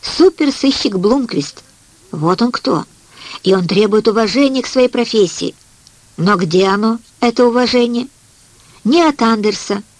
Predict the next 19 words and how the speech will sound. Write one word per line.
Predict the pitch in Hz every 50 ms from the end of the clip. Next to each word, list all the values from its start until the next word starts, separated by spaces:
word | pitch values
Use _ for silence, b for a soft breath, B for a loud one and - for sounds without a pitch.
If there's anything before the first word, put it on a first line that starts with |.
| _ _ _
ни | - 180 185
от | 180 165 -
Евы | 165 175 165 170 165
Лотты | 156 220 285 320 320 - 302 302 -
он | - 196 233 254
его | 247 220 226 190 160 170
не | 185 190 185
видит. | 160 156 160 156 160 151 151 - - _ _ _ B B B B B B B B
А | 175 190
ведь | 190 220 208 -
прошлым | - 196 226 247 - - 240 240 226
летом | 208 226 233 - 240 226
он, | 220 202 233 214 175 165 - _
абсолютно | - 294 - - - 247 220 220 277 285 - 285 285 294
один, | 302 233 196 240 247 208 170 160 B B B B
что | - - - 196
легко | 190 180 - - 190
доказать, | 180 175 156 185 170 156 190 311 349 311 - - - _ _ _ _ _ _ _ _ -
выследил | 202 165 247 349 349 - - 302 302 254 226 233 190 170